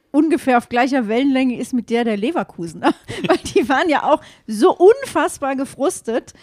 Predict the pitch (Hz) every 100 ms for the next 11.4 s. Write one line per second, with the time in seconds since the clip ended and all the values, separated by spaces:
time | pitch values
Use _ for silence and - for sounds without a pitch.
0 | - - 247 247 269 262 - 269 214 359
1 | 320 - 196 185 190 214 277 453 - -
2 | _ _ _ _ - 196 262 349 320 -
3 | 220 240 254 233 285 311 214 220 285 -
4 | 277 269 277 247 240 240 240 240 254 277
5 | 240 240 247 254 262 254 - 240 277 302
6 | 240 277 262 - 262 277 254 277 240 214
7 | 302 339 240 208 240 - 240 220 - 214
8 | 392 233 233 202 240 403 - - _ 240
9 | 254 240 262 - 240 311 - 320 285 240
10 | 247 240 - 240 226 - - 254 320 247
11 | 208 202 220 277